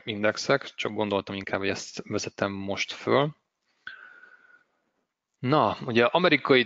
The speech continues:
tőzsde, az S and P is kezd magára találni, ugye szépen halad fölfele. Ebben alapvetően semmi meglepő nincsen. Ugye legutóbb is alapvetően azt beszéltem, hogy a minimum várakozás fölfele az a, az a kétezer-hét hatvan, kétezer-hét nyolcvanas tartomány.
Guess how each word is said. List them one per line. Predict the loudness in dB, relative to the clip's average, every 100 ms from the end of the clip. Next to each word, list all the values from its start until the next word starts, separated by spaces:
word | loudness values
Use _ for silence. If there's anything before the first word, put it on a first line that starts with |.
| 2
tőzsde, | 2 2 2 2 4 4 2 -4 -8 -4
az | 2 2
S | 2
and | -2 -2
P |
is | 0 2 2 0 0
kezd | 2 2 0 -10 -8
magára | -2 2 2 2
találni, | 0 0 2 2 -2
ugye | -6 -6
szépen | -4 -4 -2 -2
halad | 0 -2
fölfele. | -2 -2 -2 0 0 2
Ebben | 0 0
alapvetően | 2 2 0 -2
semmi | -4 -4
meglepő | -2 -2 -4 -8
nincsen. | -8 -6 -4 -4 -4 _ _ -20 -20 _ _
Ugye | -4 0 2
legutóbb | 4 2 2 -2 0 0
is | 2
alapvetően | 2 2 0
azt | 0
beszéltem, | 0 0 0 0 -4
hogy |
a | -2
minimum | 0 2
várakozás | 2 2 0 0 0 -2
fölfele | -4 0 0 0 0
az | 2 2
a, | -2 _ -6 -6
az | -6
a | -4
kétezer-hét | 0 -2 0 -2 0 2 2 0 -2 -2
hatvan, | 0 0 0 -4 -2 -2
kétezer-hét | -2 -2 -2 -2 0 -2 -2 -6
nyolcvanas | -4 -4 -4 -4 -2 -2
tartomány. | 0 0 -2 -2 0 -2